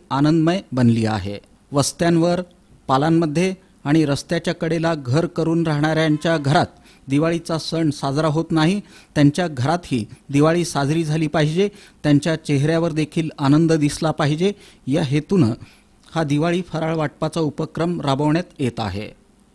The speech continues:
सोलापूर शहरातील अक्कलकोट रोड, सत्तर फूट रोड, एमआयडीसी आणि विजापूर रोड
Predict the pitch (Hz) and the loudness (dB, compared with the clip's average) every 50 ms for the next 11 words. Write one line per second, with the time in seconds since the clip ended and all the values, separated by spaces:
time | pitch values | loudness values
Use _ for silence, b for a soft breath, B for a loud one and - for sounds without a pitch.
0 | _ - - - 156 160 170 170 190 170 160 - 180 165 165 165 165 160 - 185 | _ -10 -4 -2 2 2 2 2 0 -2 -4 -2 -2 0 0 0 -2 -2 -2 -4
1 | 170 175 - - 190 196 - - 180 165 - - 175 170 - 175 170 180 185 180 | -6 -6 -6 -8 -8 -8 -4 -4 -4 -2 -2 -4 -4 -4 -2 -2 0 0 -2 -2
2 | - _ - - - 131 - - 165 - - - 175 - - - 170 175 180 190 | -8 _ -8 -6 -6 -6 -4 -4 -6 -4 -4 -4 -6 -6 -4 -4 -2 -2 -2 -2
3 | 185 b b b b b b - 135 139 151 156 165 165 165 156 - 190 196 202 | -6 b b b b b b 0 2 4 4 4 4 2 0 -2 -2 -4 -4 -4
4 | b b b _ - 143 147 160 147 139 131 143 165 170 165 - 170 - 147 156 | b b b _ -2 0 2 2 2 2 2 0 0 -2 -2 -4 -6 -4 -2 -2
5 | 170 180 | -2 -2